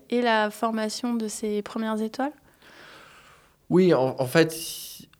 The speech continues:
Speaker 2: on, c'est toujours pareil. On sait qu'il y a eu du, le, l'univers était composé de ce gaz d'hydrogène et qui, d'un seul coup, a formé des premières étoiles. Donc, c'est quand même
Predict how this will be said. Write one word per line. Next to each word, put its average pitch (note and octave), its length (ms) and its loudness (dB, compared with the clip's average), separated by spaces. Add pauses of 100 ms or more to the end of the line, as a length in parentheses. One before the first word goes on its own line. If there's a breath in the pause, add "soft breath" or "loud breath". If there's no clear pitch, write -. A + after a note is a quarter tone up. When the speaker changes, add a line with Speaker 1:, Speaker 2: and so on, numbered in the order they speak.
(180)
Speaker 2:
on, D2+ 200 -12
c'est A#2+ 220 -4
toujours B2+ 280 2
pareil. C3 380 2
On A2 140 0
sait C3 200 -2
qu'il - 160 -2
y - 20 0
a A#2 40 0
eu A#2 120 -2
du, G2+ 680 -8
le, A2 160 -4
l'univers A2+ 360 0
était A2 160 -2
composé A2+ 420 -4
de A2+ 80 -12
ce G#2+ 120 -8
gaz A#2 300 0
d'hydrogène A#2 600 -2
et G#2+ 60 -4
qui, A2 360 -4
d'un A#2+ 220 0
seul A#2 200 -4
coup, C3+ 200 0
a G#2+ 100 4
formé A2 320 -2
des G#2+ 100 -4
premières G2+ 380 -10
étoiles. G#2 300 -6
Donc, G2 160 -8
c'est A2+ 120 -10
quand A2+ 140 -6
même A2 180 0